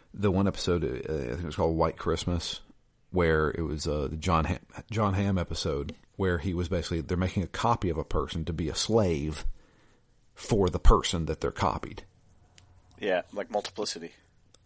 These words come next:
Speaker 1: Exactly. And it's, it's, it's horrifying. It, it, it's not, that, that's not, maybe it's just me being a cynic.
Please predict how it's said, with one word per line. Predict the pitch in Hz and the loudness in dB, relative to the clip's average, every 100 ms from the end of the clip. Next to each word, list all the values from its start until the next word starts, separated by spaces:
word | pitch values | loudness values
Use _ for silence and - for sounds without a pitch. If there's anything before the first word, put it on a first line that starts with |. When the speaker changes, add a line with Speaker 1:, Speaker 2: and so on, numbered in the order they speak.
| - - | -18 -10
Speaker 1:
Exactly. | 90 107 78 - - 87 _ _ - _ _ _ _ _ - | 0 2 2 -4 -14 -16 _ _ -20 _ _ _ _ _ -6
And | 87 87 | -2 0
it's, | 90 - - - | 0 -2 -8 -8
it's, | 87 87 - - - - _ _ _ _ _ _ _ _ _ | -6 -6 -6 -10 -12 -20 _ _ _ _ _ _ _ _ _
it's | - - - - - _ - _ | -14 -12 -10 -12 -14 _ -20 _
horrifying. | - - - 160 - - - - - - - _ _ _ _ _ _ _ _ - | -18 -4 0 0 -2 -6 -12 -16 -18 -20 -20 _ _ _ _ _ _ _ _ -6
It, | 90 - | -6 -4
it, | 98 92 | -4 -2
it's | 98 - - | -2 -4 -2
not, | 107 113 98 - _ _ - | 0 0 0 -4 _ _ -6
that, | 104 - | -4 -4
that's | 95 101 - | -4 -2 0
not, | 110 113 104 - - - - _ _ - - _ _ _ - - - - - - - - - - - - | 2 2 2 -2 -8 -14 -18 _ _ -20 -20 _ _ _ -20 -20 -20 -20 -20 -20 -20 -20 -20 -20 -12 2
maybe | 107 156 | 6 6
it's | 143 | 6
just | 139 110 | 4 4
me | 123 | 4
being | 110 113 85 | 4 2 2
a | 76 | -2
cynic. | - - 82 - - | -4 -2 -4 -4 -10